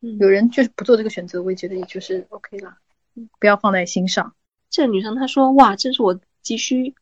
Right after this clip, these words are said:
Speaker 1: 需要听的话题。”她说破镜重圆。“就最近天天和前男友在一起，我觉得我也没有喜欢，但是有种占有欲，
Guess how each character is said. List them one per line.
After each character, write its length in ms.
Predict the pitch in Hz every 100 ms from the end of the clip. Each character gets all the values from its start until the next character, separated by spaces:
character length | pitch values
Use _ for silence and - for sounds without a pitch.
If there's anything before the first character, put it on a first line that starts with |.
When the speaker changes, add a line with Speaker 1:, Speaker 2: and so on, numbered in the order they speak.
| _
Speaker 1:
需 160 | - 262
要 140 | 226
听 200 | - 226
的 100 | 214
话 240 | - - -
题。” 280 | - - -
她 80 | 202
说 80 | 196
破 180 | -
镜 140 | 180 180
重 160 | 190 -
圆。 160 | - - - - -
“就 80 | 262
最 160 | 277
近 160 | 240 220
天 200 | 214 247
天 200 | 269 254
和 140 | 247
前 180 | 202 208
男 140 | 202 214
友 120 | 170
在 200 | 175 160
一 40 |
起， 280 | - - - - -
我 80 | -
觉 200 | 190 202
得 280 | 196 208 175
我 140 | - 277
也 80 |
没 100 | 214
有 100 | 220
喜 220 | 254 - 165
欢， 320 | 202 196 220 _ -
但 140 | - 320
是 120 | 262
有 60 | 262
种 160 | 226
占 180 | 202 277
有 140 | 180
欲， 200 | 180 -